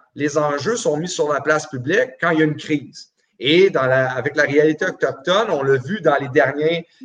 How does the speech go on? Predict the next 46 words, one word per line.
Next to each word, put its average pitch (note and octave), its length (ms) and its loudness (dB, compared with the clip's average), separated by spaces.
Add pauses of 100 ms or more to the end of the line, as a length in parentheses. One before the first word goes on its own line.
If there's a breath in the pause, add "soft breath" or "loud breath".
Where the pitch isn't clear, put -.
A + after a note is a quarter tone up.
dans A#2+ 120 0
les C3+ 120 0
derniers D#3 380 2 (160)
mois, E3 340 0 (280 loud breath)
euh, A#2 200 0
Joyce D3 260 0
Echaquan, G3 760 2 (260 loud breath)
après C3+ 320 -2
ça, E3+ 400 2 (240)
euh, C3 260 -2
c'est C3 260 -6
arrivé C#3+ 520 0
avec, C3+ 420 0
euh, B2 280 6 (240 loud breath)
euh, A#2 140 2
Kamloops. F3 600 -2 (320)
Donc, A#3 220 2 (380)
avec E3+ 280 0
tout F#3+ 100 -10
ça B3 260 -2
en F#3+ 40 -4
tête, G#3+ 300 -2
je - 60 -14
pense G#3+ 180 0
qu'il - 80 -10
faut F#3 80 0
être - 80 -4
proactif. F#3+ 500 -2
Encore D#3 300 0
une C#3+ 80 2
fois, B3 180 -2
c'est - 140 -10
encore F3 340 -4
un F#3 120 0
mot G3+ 340 -4 (240 soft breath)
avec D3 160 -4
lequel D#3+ 260 2
je C#3 140 -4
reviens, D3 360 0 (380)
mais C#3+ 100 0
il D3+ 60 0
faut G3+ 100 0
être F#3+ 140 0
en E3+ 80 2
mesure, D#3+ 500 2 (360 loud breath)
euh, C3+ 80 2